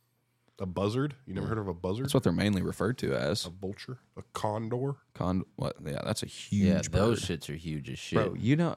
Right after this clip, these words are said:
Speaker 3: I, yeah. Have you ever seen, like, a size comparison of a bald eagle?
Speaker 1: I saw that on TikTok
Speaker 3: Yeah,
Speaker 1: the other
Speaker 3: that's
Speaker 1: day,
Speaker 3: what I was gonna
Speaker 1: bro.
Speaker 3: say.
Speaker 2: Those are huge.
Speaker 1: Dude, it's like the size of, like, a, like a
Speaker 3: Dog.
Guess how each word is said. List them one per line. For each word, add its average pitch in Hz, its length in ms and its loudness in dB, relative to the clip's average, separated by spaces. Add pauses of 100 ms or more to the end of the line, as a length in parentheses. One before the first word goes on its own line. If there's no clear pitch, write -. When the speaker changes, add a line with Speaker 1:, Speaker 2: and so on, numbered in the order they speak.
Speaker 3:
I, 107 160 -4
yeah. 95 280 2
Have 104 200 2
you 135 80 6
ever 165 240 4
seen, 113 300 0
like, 110 140 0
a 98 40 2
size 90 320 0
comparison 107 480 2
of 92 80 2
a 80 80 0
bald 98 380 0
eagle? 107 360 -2
Speaker 1:
I 110 80 2
saw 120 300 2
that 101 100 2
on 92 120 -4
TikTok 117 300 4
Speaker 3:
Yeah, 131 120 6
Speaker 1:
the 110 60 6
other - 80 6
Speaker 3:
that's 131 120 4
Speaker 1:
day, - 40 6
Speaker 3:
what - 20 10
I 147 40 8
was 127 80 4
gonna 131 140 4
Speaker 1:
bro. 117 120 4
Speaker 3:
say. 135 280 6 (160)
Speaker 2:
Those 107 240 0
are 80 40 -8
huge. 82 580 -4
Speaker 1:
Dude, 135 180 6
it's 107 100 -6
like 139 140 0
the 120 60 -6
size 123 340 2
of, 110 120 -4
like, 110 200 -2
a, 92 180 0 (640)
like 101 140 -6
a 90 140 -8 (540)
Speaker 3:
Dog. 147 440 6